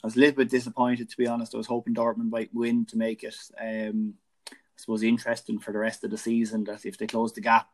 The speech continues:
you know, there, uh, there might be a bit of excitement, and especially when you're watching a league that you wouldn't watch regularly, um,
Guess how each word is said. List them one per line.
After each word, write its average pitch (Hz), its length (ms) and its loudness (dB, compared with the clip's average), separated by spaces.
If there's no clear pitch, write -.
you - 120 -2
know, 104 220 -2
there, - 260 -10
uh, 101 120 -10
there 104 80 -8
might 107 180 -2
be 104 100 -2
a 101 40 -4
bit 104 140 -2
of 104 60 -6
excitement, 107 560 -6
and 101 200 -8
especially 117 360 -2
when 113 160 2
you're 110 100 4
watching 110 320 0
a 107 40 2
league 113 340 2
that 107 160 -2
you 110 100 -4
wouldn't 107 300 -2
watch 104 280 -2
regularly, 110 640 0
um, 104 600 -2